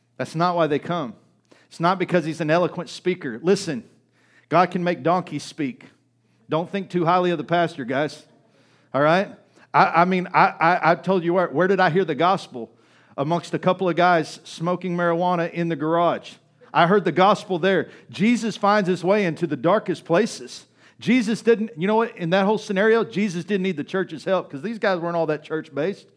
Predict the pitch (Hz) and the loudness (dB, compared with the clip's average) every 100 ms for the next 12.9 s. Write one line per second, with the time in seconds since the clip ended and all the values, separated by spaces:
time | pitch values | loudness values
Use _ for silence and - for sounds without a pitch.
0 | _ _ _ _ _ _ _ _ _ _ | _ _ _ _ _ _ _ _ _ _
1 | 143 147 226 233 233 208 151 185 214 196 | -4 0 0 0 0 -2 0 0 0 -2
2 | 180 160 202 202 - 208 180 190 208 185 | -4 0 0 -2 -4 -2 -2 -2 -2 2
3 | 180 165 202 147 190 214 - 156 165 156 | 0 0 -2 0 -2 -2 -4 -4 -4 -4
4 | 147 202 170 180 165 185 180 147 143 139 | -6 -6 -6 -6 0 2 2 -2 -4 -6
5 | - - 175 170 127 107 _ _ _ _ | -8 -4 -4 -4 -10 -14 _ _ _ _
6 | _ _ _ _ _ _ _ 127 127 107 | _ _ _ _ _ _ _ -6 -6 -4
7 | 117 123 98 - _ _ _ _ _ _ | -2 -2 -2 -12 _ _ _ _ _ _
8 | _ _ _ 151 151 123 156 120 127 127 | _ _ _ -4 -4 -2 -2 -2 -6 -6
9 | 139 123 113 123 151 151 160 147 123 120 | -6 -6 -2 -2 -2 -6 -10 -10 -8 -8
10 | 151 135 - 101 107 123 107 - 143 143 | -8 -10 -12 -14 -10 -8 -10 -10 -10 -6
11 | 123 110 120 120 120 120 123 120 123 117 | -6 -6 -8 -10 -12 -8 -10 -8 -8 -8
12 | 113 117 - - - _ 147 143 | -8 -14 -20 -20 -20 _ -8 -8